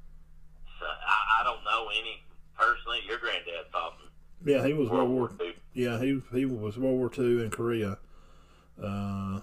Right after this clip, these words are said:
Speaker 1: He fought in Europe.
Speaker 2: Yeah.
Speaker 1: I wouldn't know. I, I wouldn't wanna be on either side, Europe or Japan.
Speaker 2: No, yeah, he was,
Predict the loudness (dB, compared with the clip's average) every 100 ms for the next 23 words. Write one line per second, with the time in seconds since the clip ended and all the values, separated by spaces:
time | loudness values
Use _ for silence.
0 | -6 -4 -2 0 -2 -6 0 2 2 -6
1 | -20 -20 -20 -16 -4 -2 0 -4 -4 2
2 | 2 0 -2 -2 0 -2 -4 -6 -8 -2
3 | 0 0 -4 -4 0 2 2 2 -2 -6
4 | -6 -4 -4 -8 -4 -2 0 0 0 -4
5 | -8 -6 -6 -10 -18 -10 0 2 6 6
6 | 6 6 4 2 -2